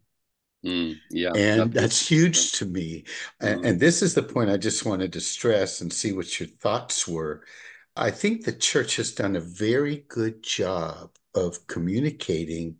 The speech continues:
Speaker 2: that Jesus came to reveal God to us.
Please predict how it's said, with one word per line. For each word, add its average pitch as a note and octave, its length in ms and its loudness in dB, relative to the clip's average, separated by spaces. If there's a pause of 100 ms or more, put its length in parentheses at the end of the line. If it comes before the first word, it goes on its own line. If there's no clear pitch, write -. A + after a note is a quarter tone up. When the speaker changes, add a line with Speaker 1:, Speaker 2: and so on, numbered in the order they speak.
(440)
Speaker 2:
that F#2+ 200 2
Jesus A2 640 0
came E2+ 460 -2 (180)
to F2+ 280 -4
reveal D#2+ 380 -2
God G#2 500 -2
to - 220 -4
us. - 460 -8